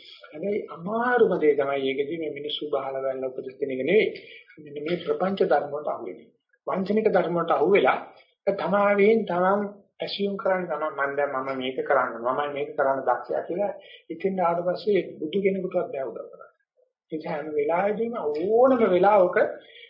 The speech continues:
අපි ආයෙ බිඳුවට බහින්න පුළුවන් වෙනවා. තාක්කොටම ආයෙ අනල බෙදන්න පුළුවන් තත්ත්වයක් ඇති කරගන්න. ඒකයි මම කියන්නේ භාවනා කරනකොට ශබ්ද වේදනා හිත වලින් අපේ හිත හොඳට ඕන නරක වලට ආයෙ ආනාපානට යන්න තියෙන දොර වහගන්න එපා.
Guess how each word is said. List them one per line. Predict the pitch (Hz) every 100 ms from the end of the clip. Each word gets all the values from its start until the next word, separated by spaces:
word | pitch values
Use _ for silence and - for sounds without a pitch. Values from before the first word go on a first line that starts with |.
| _
අපි | 160 -
ආයෙ | 190 214
බිඳුවට | 185 175 190 185
බහින්න | 160 175
පුළුවන් | 165 143 131
වෙනවා. | 117 120 127
තාක්කොටම | 131 135 - - 196 214
ආයෙ | 147 175
අනල | 175 160 208
බෙදන්න | 208 185 180
පුළුවන් | 160 165 151
තත්ත්වයක් | 135 -
ඇති | 110 113
කරගන්න. | 107 - - _ _ _ _ _
ඒකයි | - 175 202
මම | 190 170
කියන්නේ | 185 202
භාවනා | 160 147 151
කරනකොට | 151 151 156 151
ශබ්ද | 147 151 147
වේදනා | 139 139 135 135 143
හිත | 143 -
වලින් | 151 147 151
අපේ | 143 135
හිත | 131 131 147 - - - -
හොඳට | - 143 165 165
ඕන | 185 214
නරක | 190 185 190
වලට | 233 240
ආයෙ | 175 233
ආනාපානට | 151 190 208 226 226 226
යන්න | 202
තියෙන | 220 262 220
දොර | 196
වහගන්න | 214 180 - -
එපා. | -